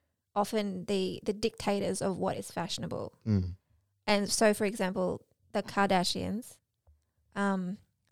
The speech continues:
Speaker 1: often have, have a, a, a big influence on what
Speaker 2: Oh, they
Speaker 1: becomes
Speaker 2: have
Speaker 1: popular.
Speaker 2: a massive,
Speaker 1: Yeah, so, for
Speaker 2: massive
Speaker 1: example,
Speaker 2: influence.
Speaker 1: when Kylie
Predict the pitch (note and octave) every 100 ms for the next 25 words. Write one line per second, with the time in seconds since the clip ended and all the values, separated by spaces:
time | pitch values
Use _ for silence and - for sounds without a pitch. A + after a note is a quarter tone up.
0 | - G3 A3 F#3 F#3 F3+ - _ _ _
1 | _ G3 F#3+ G#3 G#3+ G3 G3 - G3+ F#3+
2 | - - F#3+ A#3 - D#4 B4+ A#3 F#3 -
3 | F3+ F#3 F#3 A#2 A2 A2+ G#2+ G2 - G2
4 | - B2 A2+ - - - - _ A3+ A3+
5 | F#3 - G#3+ G#3 A3 G#3 G#3 G3 G#2 G2
6 | F#2+ - - _ _ - G#3+ G#3 G3+ F#3+
7 | - - - G3+ G#3 G#3 F#3+ F3+ G3